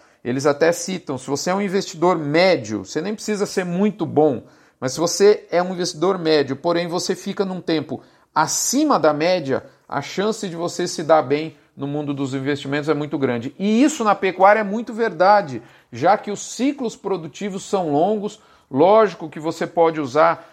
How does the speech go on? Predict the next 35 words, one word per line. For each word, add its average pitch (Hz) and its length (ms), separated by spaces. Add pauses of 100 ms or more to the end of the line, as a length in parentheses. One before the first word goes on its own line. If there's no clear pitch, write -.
(140)
a 139 100
tecnologia 156 800
a - 20
seu 160 240
favor, 147 440
como 170 180
nós 156 240
vimos 175 420
no 160 140
pod-, 156 340
no, 139 320 (260)
no 143 140
dia 165 280
de 185 100
campo 180 320
da 160 140
Camajo 156 680
Agropecuária 147 720
em 143 80
Porto 170 380
Murtinho, 151 560 (320)
né? 139 120
O 165 60
ciclo 247 400
produtivo 170 540
é - 20
longo, 185 340
mas 156 140
a 143 100
gente 165 160
tá 175 120
tentando 190 480
usar 175 440 (280)
ferramentas, 165 920
tecnologia 170 1200